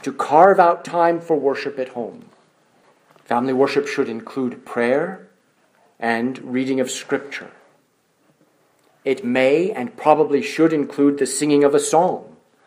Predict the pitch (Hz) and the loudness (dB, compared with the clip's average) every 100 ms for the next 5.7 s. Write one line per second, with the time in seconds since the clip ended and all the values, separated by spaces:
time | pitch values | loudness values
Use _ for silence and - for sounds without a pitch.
0 | _ _ - 151 147 156 180 175 175 151 | _ _ -2 0 4 4 6 4 0 -2
1 | 147 - 156 180 214 - 104 87 - - | -2 -2 0 2 2 -4 -8 -10 -18 -20
2 | _ _ _ _ _ 113 120 135 147 - | _ _ _ _ _ -4 -2 -2 -4 -2
3 | 123 143 147 156 - 160 147 151 - - | 0 2 2 0 0 2 4 2 0 0
4 | 202 180 107 - - - - - 143 143 | 0 0 -4 -10 -20 -20 -16 -6 -6 -6
5 | 156 - 196 214 175 127 107 | -10 2 4 4 -2 -6 -8